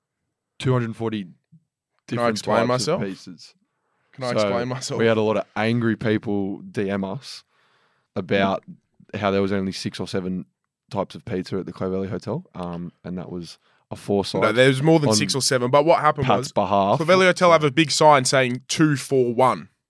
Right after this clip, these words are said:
Speaker 2: Like, two for the price of one. And I thought it was two hundred and forty-one pizzas. It said two for one pizzas.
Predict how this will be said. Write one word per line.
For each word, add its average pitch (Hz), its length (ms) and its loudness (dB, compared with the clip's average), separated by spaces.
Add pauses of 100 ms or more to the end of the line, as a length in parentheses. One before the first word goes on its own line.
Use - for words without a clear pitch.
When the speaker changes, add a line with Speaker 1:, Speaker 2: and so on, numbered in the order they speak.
(680)
Speaker 2:
Like, 110 180 -4
two 170 340 0
for 170 140 -8
the 127 80 -4
price 123 280 -2
of 117 80 -8
one. 95 280 -6 (420)
And 135 100 0
I 147 60 8
thought 143 160 2
it - 20 4
was 131 120 2
two 160 260 2
hundred 131 300 0
and 117 80 -6
forty-one 131 480 2
pizzas. 143 300 -6
It 95 80 -12
said 131 280 -4
two 170 180 2
for 147 200 2
one 127 180 0
pizzas. 139 480 -4